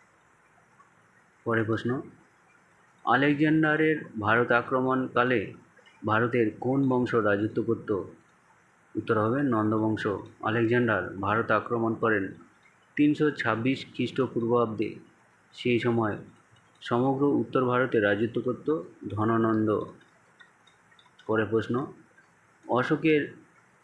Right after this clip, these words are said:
লি-, লিপি কে পাঠোদ্ধার করেন? উত্তর হবে জেমস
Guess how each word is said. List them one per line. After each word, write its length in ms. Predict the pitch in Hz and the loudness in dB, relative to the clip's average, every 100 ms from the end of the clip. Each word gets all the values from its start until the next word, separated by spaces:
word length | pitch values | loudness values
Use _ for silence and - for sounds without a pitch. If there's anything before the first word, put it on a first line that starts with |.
| 127 | -2
লি-, 140 | 127 - - | -2 -2 -10
লিপি 440 | 127 131 123 135 123 | -2 0 2 0 -2
কে 240 | - 123 | 0 0
পাঠোদ্ধার 500 | 117 110 120 117 120 | 2 2 2 0 0
করেন? 380 | 113 123 139 147 - - - | 2 0 0 -2 -8 -20 -8
উত্তর 240 | 113 120 | 0 2
হবে 420 | 110 107 110 104 - - - 110 | 2 2 0 -2 -6 -20 -12 -12
জেমস 560 | - 131 135 139 - - | -4 0 2 0 -2 -20